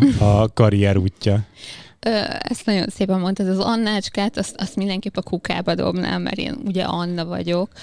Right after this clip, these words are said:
Speaker 2: Az ahhoz a karakterhez szerintem nagyon jól passzolt. Ö, valójában szerintem más időket írtunk, tehát, ö, ugye azért most a közösségi média szerintem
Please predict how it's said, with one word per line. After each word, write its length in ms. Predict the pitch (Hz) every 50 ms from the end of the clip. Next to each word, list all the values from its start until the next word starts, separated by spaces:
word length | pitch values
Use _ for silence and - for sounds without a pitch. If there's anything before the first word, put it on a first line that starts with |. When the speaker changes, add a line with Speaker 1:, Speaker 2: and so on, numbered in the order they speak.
| - - - -
Speaker 2:
Az 120 | - 185 -
ahhoz 260 | - 220 277 285 220
a 80 | 202
karakterhez 540 | 190 202 190 185 196 - 185 185 185 180 180 -
szerintem 260 | - 180 180 180 180
nagyon 200 | 180 175 170 -
jól 160 | - - -
passzolt. 800 | - - 190 190 185 - - - 208 202 214 233 254 254 - - - - - - - - - _
Ö, 640 | - - 226 220 220 214 214 214 208 214 214 214 214 196 - - _ -
valójában 680 | 226 269 339 415 403 311 233 208 196 190 190 196 196 202
szerintem 440 | - - 214 208 208 - 214 214
más 280 | 220 240 240 220 - -
időket 460 | 180 170 165 170 180 - 190 - -
írtunk, 640 | 170 165 175 175 - - - 165 160 160 165 175 - - -
tehát, 460 | 185 185 185 185 185 196 208 - -
ö, 280 | 196 190 190 190 190
ugye 300 | - - - - 202 208
azért 260 | 202 196 190 - 202 202
most 160 | 214 - -
a 40 | 208
közösségi 580 | - 254 220 190 190 - - - 175 160 175
média 360 | 175 175 175 170 170 190 196 208
szerintem 560 | - - 208 185 190 214 - 202 190 196 -